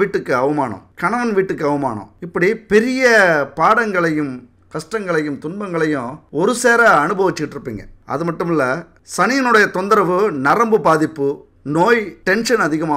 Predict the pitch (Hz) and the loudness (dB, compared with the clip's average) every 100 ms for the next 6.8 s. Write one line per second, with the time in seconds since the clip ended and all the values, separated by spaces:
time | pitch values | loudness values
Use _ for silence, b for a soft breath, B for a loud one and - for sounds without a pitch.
0 | 127 117 113 113 - 147 185 175 175 190 | -4 -6 -6 -6 -8 -2 0 0 0 -2
1 | 202 185 151 127 117 - - 170 165 196 | 0 -4 -2 -4 -6 -16 -8 -6 -2 -2
2 | 233 233 226 196 151 185 - 180 226 247 | -2 -2 0 2 2 0 0 2 4 2
3 | 202 170 226 240 214 214 196 170 185 165 | 0 0 0 -2 -2 0 0 -2 -4 0
4 | 160 151 - 160 - - 190 185 165 113 | 0 0 -4 -6 -4 -6 -6 -2 0 0
5 | - _ - 139 175 165 131 131 113 104 | -6 _ -12 -6 -2 0 0 -2 -4 -8
6 | - - 117 143 185 196 196 160 | -10 -12 0 2 2 0 2 2